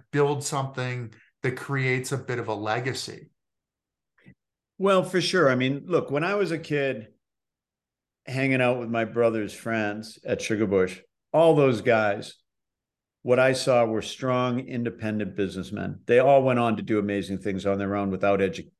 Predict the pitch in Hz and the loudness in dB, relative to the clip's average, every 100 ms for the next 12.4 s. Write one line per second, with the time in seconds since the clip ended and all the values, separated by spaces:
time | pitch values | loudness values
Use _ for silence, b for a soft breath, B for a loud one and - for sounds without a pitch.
0 | - - _ _ 123 104 104 107 101 95 | -20 -20 _ _ -2 0 0 -2 -2 -2
1 | - - 85 - - _ _ b b b | -4 -6 -6 -8 -18 _ _ b b b
2 | b _ _ _ _ _ _ _ 113 120 | b _ _ _ _ _ _ _ -2 0
3 | 147 196 196 151 165 131 135 120 98 - | 4 6 6 6 4 4 4 4 0 -6
4 | _ _ 117 104 117 101 104 95 - _ | _ _ -6 0 0 0 -2 -8 -10 _
5 | _ _ _ _ _ _ - 131 135 - | _ _ _ _ _ _ -2 0 0 -10
6 | _ _ - 147 151 131 110 95 92 - | _ _ 0 4 4 4 2 0 -4 -16
7 | _ _ _ _ _ _ - 123 123 170 | _ _ _ _ _ _ -2 -2 2 2
8 | 175 185 180 165 156 - - 120 113 135 | 4 4 4 4 -2 -14 -8 -6 2 4
9 | 135 139 - _ _ 101 117 143 135 135 | 4 2 -6 _ _ -2 2 4 4 4
10 | 117 101 95 73 - _ _ _ _ _ | 2 0 -2 -4 -14 _ _ _ _ _
11 | _ - 117 117 - - - 135 180 170 | _ 2 2 2 -6 -16 0 4 6 4
12 | 156 165 156 - | 4 4 4 0